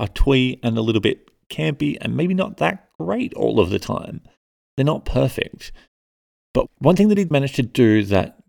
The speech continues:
John Lennon never really could do, even though John Lennon gets all of the bad boy broody angst credit, McCartney wrote songs that were happy and joyful, and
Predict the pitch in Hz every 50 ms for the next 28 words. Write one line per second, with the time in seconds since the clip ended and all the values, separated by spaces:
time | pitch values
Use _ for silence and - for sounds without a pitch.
0 | _ _ - 107 90 87 98 135 175 160 123 107 98 95 90 107 101 95 98 90
1 | 90 - - 110 98 - 92 85 - - 104 98 95 92 92 87 - 95 90 87
2 | 90 87 87 80 85 - - 87 85 87 82 - - 92 85 80 78 78 80 -
3 | _ _ _ - - 90 90 87 90 - 87 85 82 101 95 85 85 78 67 101
4 | 120 156 - - - - - - 82 78 87 131 - _ _ _ _ _ _ _
5 | - 123 - 147 - - 185 180 165 117 - 135 131 104 - - - - - 107
6 | - - - 71 - _ _ _ _ _ _ - - 92 87 - 123 120 139 135
7 | - - - - - - - - 92 92 95 180